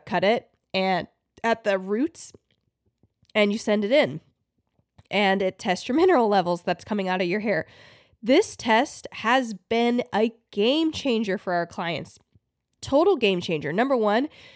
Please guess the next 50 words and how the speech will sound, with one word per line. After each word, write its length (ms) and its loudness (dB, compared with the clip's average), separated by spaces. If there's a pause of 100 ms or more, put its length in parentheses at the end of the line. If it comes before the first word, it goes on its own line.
(500)
because, 640 4 (480)
well, 260 2 (160)
maybe 200 2
this 140 -2
is 80 -4
the 140 0
only 160 0
point. 440 -8 (300)
<laughs> 140 -4 (520)
The 140 2
on-, 260 6
<laughs> 0 -
the, 280 4
the 100 2
really 240 0
only 320 4
point 380 2
is 220 -2
that 360 4 (360)
if 180 0
you 160 2
have 180 0
been 160 4
sick 260 -6
for 200 -2
a 120 4
while 680 0 (340)
and 380 0
on 220 2
that 180 0
trajectory, 840 -2
and 140 0
maybe 220 0
it's 80 -4
only 160 0
gotten 240 -2
really 260 2
bad 260 4
recently, 540 -2
but 160 -2
you've, 160 -8 (440)
you, 380 -6
I 60 -4
mean, 160 -4
all 160 8
of 60 4
our 100 2
clients 360 -6
have, 320 0
like, 340 -4